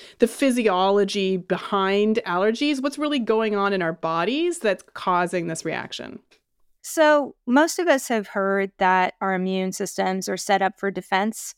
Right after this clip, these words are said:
Speaker 2: So you often hear people talking about, "Oh, it's the policemen of our body." You know, these immune cells are circulating throughout our system, and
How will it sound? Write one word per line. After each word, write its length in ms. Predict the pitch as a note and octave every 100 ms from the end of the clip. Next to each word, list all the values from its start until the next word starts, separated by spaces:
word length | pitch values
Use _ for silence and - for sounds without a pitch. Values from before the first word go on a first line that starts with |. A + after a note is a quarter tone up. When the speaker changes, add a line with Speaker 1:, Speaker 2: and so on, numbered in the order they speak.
| _ _ _
Speaker 2:
So 140 | -
you 160 | B3+ A#3+
often 260 | G#3+ A3 G#3+
hear 160 | G#3+
people 240 | G#3 A3 G3
talking 360 | G#3 F#3+ G3+
about, 260 | F#3+ F#3 G3
"Oh, 200 | B3+ B3
it's 200 | A3+ -
the 100 | G#3+
policemen 560 | - A#3+ C4+ - A#3+
of 120 | A3 G#3
our 120 | G3+
body." 420 | F#3 F3 E3+ D#3+
You 100 | F3
know, 140 | F#3 F#3
these 300 | G#3 G3+ A3
immune 340 | G#3 A3+ A3+
cells 480 | - A#3 A3 G#3+ G#3
are 80 | G#3
circulating 640 | - C4+ C4+ C4+ B3+ B3
throughout 260 | A#3+ A#3 A3+
our 80 | A3
system, 560 | - G#3+ A3 G#3 G3+
and 220 | G3 F#3+